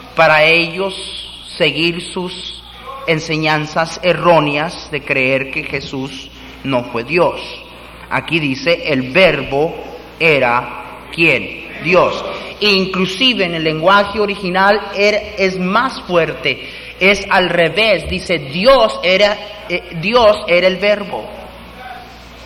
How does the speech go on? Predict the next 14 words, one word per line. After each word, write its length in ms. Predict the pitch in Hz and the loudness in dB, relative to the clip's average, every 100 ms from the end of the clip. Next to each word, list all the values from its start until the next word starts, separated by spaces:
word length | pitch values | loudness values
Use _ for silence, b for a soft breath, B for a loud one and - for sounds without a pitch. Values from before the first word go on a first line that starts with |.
| - 539 - - | -16 -14 -14 2
Theos 540 | 226 240 226 202 - 185 | 4 8 6 6 2 0
en 200 | 202 190 | 0 2
halagas, 840 | 196 190 196 220 208 143 123 - | 4 4 6 6 6 -2 -6 -8
dice 240 | 151 - 143 | -8 -4 -4
la 140 | 131 | -2
palabra 340 | 139 135 139 131 | 0 0 0 -2
de 100 | 135 | -4
Dios 420 | 127 117 - - B B B - | -6 -6 -12 -16 B B B -4
en, 360 | 139 147 - | -2 -2 -4
en 140 | 147 139 | -2 -2
el 100 | 131 | -2
lenguaje 500 | 131 131 151 151 156 | -2 2 0 0 -4
original. 960 | 147 - 151 165 156 110 - - - - | -6 -6 -2 0 0 -2 -10 -14 -12 0
Pero 260 | 170 170 | 2 2